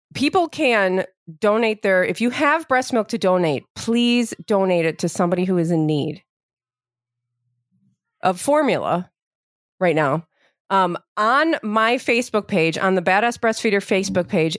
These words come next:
and the Badass Breastfeeder Instagram, there's a post. It's a, it's a while back now because this has been going on for a while.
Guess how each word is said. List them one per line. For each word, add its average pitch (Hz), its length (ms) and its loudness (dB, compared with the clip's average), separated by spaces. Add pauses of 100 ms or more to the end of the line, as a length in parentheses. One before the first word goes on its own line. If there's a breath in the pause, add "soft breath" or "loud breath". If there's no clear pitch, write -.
and 220 320 0
the 254 60 -2
Badass 208 420 0
Breastfeeder 196 520 -2
Instagram, 156 680 -2 (580)
there's 202 180 0
a 247 60 0
post. 214 800 -2 (220)
It's 196 180 -2
a, 226 120 2 (260)
it's 233 200 0
a 370 80 -2
while 339 280 2
back 269 240 0
now 165 220 0
because 220 280 -2
this 190 140 -4
has 202 140 -4
been 185 140 0
going 170 280 2
on 160 380 0 (260)
for 170 120 -2
a 160 80 0
while. 151 460 -2